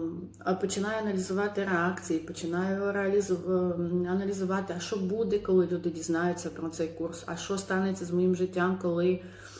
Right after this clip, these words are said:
м, цей курс запуститься і підуть якісь, ем, якісь наслідки. Я не знаю, як це буде, тому мені набагато комфортніше нічого не робити, лишитися на цьому місці.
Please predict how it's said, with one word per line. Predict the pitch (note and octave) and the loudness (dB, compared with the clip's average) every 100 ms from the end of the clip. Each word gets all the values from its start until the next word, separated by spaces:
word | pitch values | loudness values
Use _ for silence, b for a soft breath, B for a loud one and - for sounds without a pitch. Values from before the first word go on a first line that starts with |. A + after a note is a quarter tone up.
| B B - | B B 4
м, | F#3+ | 6
цей | F#3 G3 | 6 2
курс | F#3+ F#3+ F#3 | 4 2 4
запуститься | F#3 - F#3 F#3 F#3 F3+ | 2 4 0 2 0 2
і | F3+ | 2
підуть | F3+ D#3+ E3+ | 2 0 0
якісь, | E3+ - E3+ E3 - | -4 -2 0 0 0
ем, | E3+ D#3+ D#3 D3+ D3+ - - - - - - - | 0 2 2 2 -2 -10 -20 -20 -20 -20 -20 2
якісь | F#3 F#3 F3 | 4 4 4
наслідки. | F3 E3+ F#3 F3 E3 - E3 D#3+ B B - | 6 6 4 0 -4 0 -2 -2 B B 2
Я | F3+ F#3+ | 6 6
не | |
знаю, | F3 F#3 F#3 E3+ | 6 8 8 8
як | F3+ F3+ - | 6 4 0
це | E3+ | -2
буде, | - F#3 C4+ F#4 | -2 -2 4 4
тому | - F3 E3 G3+ | 4 0 2 2
мені | F3+ F#3 | 2 4
набагато | F#3 D3+ E3+ F3 E3 | 4 2 -2 -4 -4
комфортніше | E3 D#3 - - G3+ - | -2 -2 -4 -6 -6 0
нічого | E3 D#3 F3 | 0 0 0
не | D#3+ | 0
робити, | D3+ E3+ G3+ | 0 -2 -2
лишитися | D#3 C#3+ F3+ F3+ - | -4 -4 -6 -8 -4
на | D#3 | -2
цьому | D#3 F#3 F3 | 0 0 2
місці. | E3+ D#3 - | 2 0 -4